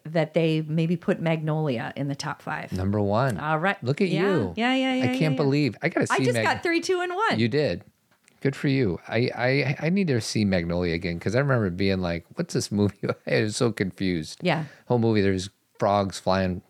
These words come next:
Speaker 2: from the sky, landing on people's cars.
Speaker 1: Well, at the end, not through the whole movie.
Speaker 2: Right, I know, but that's what I remember. I'm
Speaker 1: Well,
Speaker 2: like, "I have
Speaker 1: Tom
Speaker 2: no idea what's going on here."
Speaker 1: Tom Cruise,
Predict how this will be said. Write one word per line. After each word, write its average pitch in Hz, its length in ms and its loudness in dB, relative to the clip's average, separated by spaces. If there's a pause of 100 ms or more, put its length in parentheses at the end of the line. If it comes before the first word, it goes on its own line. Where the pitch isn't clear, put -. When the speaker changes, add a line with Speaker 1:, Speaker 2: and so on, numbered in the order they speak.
(140)
Speaker 2:
from 92 140 -4
the 80 60 -4
sky, 92 380 0
landing 90 320 -2
on 82 100 -4
people's - 340 -6
cars. - 380 -2
Speaker 1:
Well, 180 100 2
at 160 80 -2
the 151 160 -2
end, 92 320 -8
not 151 180 -2
through 147 100 -4
the 139 80 -4
whole 131 140 -4
movie. 87 380 -10
Speaker 2:
Right, 104 400 0
I 95 120 0
know, 98 260 2
but 85 120 -6
that's 92 220 -2
what 95 80 0
I 90 40 2
remember. 87 440 0
I'm 85 60 -2
Speaker 1:
Well, 240 100 2
Speaker 2:
like, 226 220 -4 (100)
"I 113 120 0
have 113 120 2
Speaker 1:
Tom 101 220 2
Speaker 2:
no 104 140 2
idea 87 260 0
what's 80 120 -8
going 80 220 -6
on 73 200 -8
here." - 40 -10
Speaker 1:
Tom 269 220 2
Cruise, 233 500 0